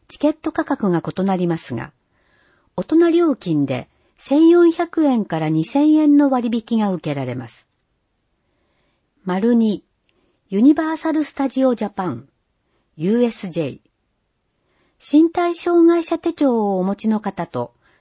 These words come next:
付き添い人一名が、スタジオパス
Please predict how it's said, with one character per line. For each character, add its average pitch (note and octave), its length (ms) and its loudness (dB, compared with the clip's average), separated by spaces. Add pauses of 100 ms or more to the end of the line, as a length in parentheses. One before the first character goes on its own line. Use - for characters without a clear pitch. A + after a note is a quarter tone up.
付 - 200 -16
き - 40 -12
添 E4 240 2
い D#4+ 40 8
人 D#4 300 8
一 C#4+ 240 0
名 G#3 240 2
が、 B2 260 -6 (560)
ス - 100 -20
タ D#4+ 160 -4
ジ F4 140 0
オ E4 120 0
パ C#4+ 160 -6
ス - 260 -8